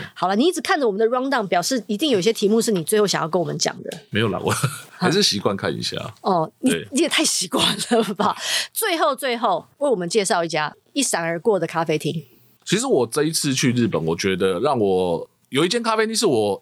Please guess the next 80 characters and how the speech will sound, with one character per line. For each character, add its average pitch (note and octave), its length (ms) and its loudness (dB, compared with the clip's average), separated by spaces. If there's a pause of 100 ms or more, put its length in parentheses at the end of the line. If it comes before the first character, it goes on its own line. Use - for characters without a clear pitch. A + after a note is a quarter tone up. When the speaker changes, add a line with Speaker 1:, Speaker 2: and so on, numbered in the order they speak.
(100)
Speaker 2:
一 - 80 -2
直 A#2+ 180 -2
很 A#2 160 0
想 F#2+ 140 0
要 A2 120 2
去， A#2+ 160 0
但 B2+ 160 -2
是 C#3 120 0
我 G2+ 240 2
一 D3+ 40 0
直 A2 140 -2
没 A#2 80 2
有 A2 100 2
办 B2 160 0
法 D2 120 -2
推 A#2 200 0
开 A2+ 180 -2
大 A2+ 200 -4
门。 D2 180 -10 (240)
它 G3+ 120 0
是 A3 120 0
一 G#3+ 40 2
间 F#3+ 140 2
很 C3+ 220 0
老 G2 180 2
的 - 80 -4
咖 G2 180 -2
啡 G2+ 140 0
厅， G#2 180 -4
它 A2+ 140 -2
可 A#2+ 100 -2
能 F2 140 -2
快 A#2 140 -2
一 B2+ 60 0
百 F2+ 180 -2
年 - 220 -8
了。 - 220 -8
Speaker 1:
嗯。 E3 300 2 (160)
Speaker 2:
然 G#2+ 180 0
后 C3+ 460 0 (120)
它 G3+ 120 0
永 F3 140 4
远 C#3+ 120 2
都 B2+ 120 2
是 - 80 -2
大 C3+ 180 0
门 G2+ 160 0
神 F#2+ 220 0
锁。 - 340 -2
Speaker 1:
嗯， F#3+ 200 2
Speaker 2:
然 B2+ 100 2
后 - 80 2
我 - 40 2
Speaker 1:
是 - 40 2
因 C#4 80 2
为 - 20 4
有， F3+ 220 0
有 F3+ 160 -2
人 F3+ 160 -2
在 A#3 80 4
那 G#3+ 60 4
边 G#3+ 140 4
陪 D#3+ 220 2
你 E3 160 4
喝 D3+ 140 2
咖 D3 140 0
啡 C#3+ 120 -2
那 C#3+ 80 -4
种 A#2 100 2
吗？ G#2+ 60 0
Speaker 2:
哎， - 40 -6
不 A2 80 2
是， C3 180 0
不 A2 120 0
是。 - 60 0
Speaker 1:
<laughs> - 140 2
哦， C#4+ 200 0
不 C4 80 -2
是 C#4+ 180 -2
哦。 G#3+ 100 2